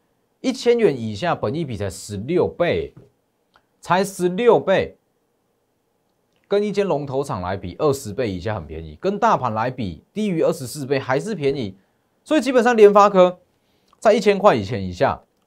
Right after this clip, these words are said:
我们就可以确定它的股价是低于它的价值，这是不是便宜货？这当然是便宜货啊！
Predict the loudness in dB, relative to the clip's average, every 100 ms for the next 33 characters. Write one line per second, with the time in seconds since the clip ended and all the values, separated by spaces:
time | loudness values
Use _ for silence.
0 | _ -6 -2 2 2 2 2 0 -2 -4
1 | -12 _ _ _ _ _ _ _ _ _
2 | _ _ _ _ _ _ _ -6 0 0
3 | 0 -6 -8 -4 -2 -2 -6 -12 -8 -6
4 | -4 -4 -4 -6 -6 -4 -2 -2 -8 _
5 | -20 -18 -18 -20 _ 0 2 2 0 -4
6 | -4 -4 -4 -2 -4 -4 _ _ _ _
7 | _ _ _ _ _ -8 -4 -2 -2 -2
8 | -2 -2 -2 0 0 2 4 4 0